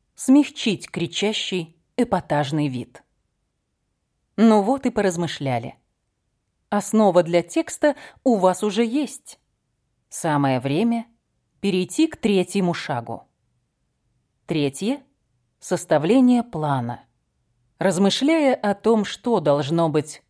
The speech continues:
в вашем материале, вы уже выходите на поле составления его структуры.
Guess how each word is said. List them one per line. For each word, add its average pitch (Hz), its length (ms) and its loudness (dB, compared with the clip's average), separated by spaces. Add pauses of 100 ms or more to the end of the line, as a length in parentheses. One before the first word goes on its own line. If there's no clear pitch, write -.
в 156 160 -10
вашем 170 340 -2
материале, 240 760 0 (300)
вы 214 260 4
уже 208 220 2
выходите 220 600 0
на 175 140 4
поле 180 280 0
составления 156 840 -2
его 139 360 -4
структуры. 170 800 -6